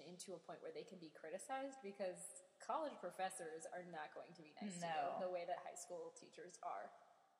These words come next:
Speaker 2: I agree.
Speaker 1: <sighs>
Speaker 2: I think we're both pretty fond of the compliment and then critique method.
Speaker 1: Yes.
Speaker 2: And, uh, I don't, I don't remember that happening in college very often.
Speaker 1: <laughs> No.
Speaker 2: If ever.
Speaker 1: Um,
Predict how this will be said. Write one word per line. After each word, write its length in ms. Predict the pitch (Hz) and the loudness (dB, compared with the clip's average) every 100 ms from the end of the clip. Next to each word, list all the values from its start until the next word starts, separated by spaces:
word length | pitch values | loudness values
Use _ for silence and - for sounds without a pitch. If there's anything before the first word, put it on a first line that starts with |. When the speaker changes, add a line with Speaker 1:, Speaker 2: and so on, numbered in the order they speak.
| _ _ | _ _
Speaker 2:
I 200 | 180 165 165 | 4 4 2
agree. 400 | 160 143 151 175 | 2 4 2 0
Speaker 1:
<sighs> 360 | 254 240 214 190 | 0 0 4 4
Speaker 2:
I 40 | |
think 160 | 196 190 | 6 6
we're 120 | 190 | 6
both 160 | 175 170 | 6 4
pretty 180 | 180 190 | -2 2
fond 240 | 165 165 | 2 4
of 180 | 165 160 | 2 2
the 140 | 160 170 | 2 2
compliment 560 | - 185 202 196 185 214 - - | 6 6 6 6 6 4 -2 -2
and 140 | 175 | 0
then 160 | 165 170 | 0 -2
critique 460 | 185 170 202 - - - | -4 -4 -4 -4 -8 2
method. 400 | 233 240 277 302 | 4 6 4 4
Speaker 1:
Yes. 480 | 269 208 190 - - | 2 6 10 12 12
Speaker 2:
And, 240 | 214 196 196 | 12 10 8
uh, 180 | 175 - | 8 8
I 60 | 185 | 6
don't, 160 | 180 - 349 | 4 2 4
I 40 | |
don't 120 | 180 | 4
remember 240 | 180 185 175 | 4 4 6
that 160 | 170 | 6
happening 360 | - 160 165 160 | 6 2 0 -4
in 120 | 170 | -4
college 320 | - 175 185 190 | 4 6 6 4
very 220 | 202 196 | 4 6
often. 680 | 202 202 - 214 226 240 233 | 6 6 4 2 4 2 4
Speaker 1:
<laughs> 0 | |
No. 560 | 185 165 156 196 - - | 4 4 2 0 -2 -4
Speaker 2:
If 120 | 175 | 2
ever. 320 | - 151 160 180 - - - | 4 4 2 -2 -8 -16 2
Speaker 1:
Um, 280 | 220 220 | 6 8